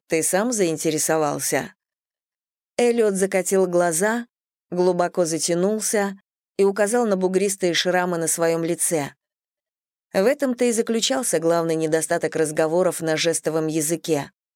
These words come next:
Они требовали зрительного контакта и давали мало возможностей скрыть свои истинные чувства. «Извини. Забей».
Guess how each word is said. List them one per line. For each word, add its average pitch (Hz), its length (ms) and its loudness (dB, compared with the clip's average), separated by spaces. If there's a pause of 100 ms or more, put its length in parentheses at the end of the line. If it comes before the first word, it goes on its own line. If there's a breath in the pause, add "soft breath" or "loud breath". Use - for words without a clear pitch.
(280)
Они 214 240 0
требовали 196 800 2 (100)
зрительного 175 680 0
контакта 160 840 -4 (480)
и 196 120 2
давали 226 340 2
мало 220 300 2
возможностей 165 800 0
скрыть 170 300 -2
свои 165 340 0
истинные 165 440 -2
чувства. 147 640 -6 (960)
«Извини. 185 640 0 (720)
Забей». 180 720 0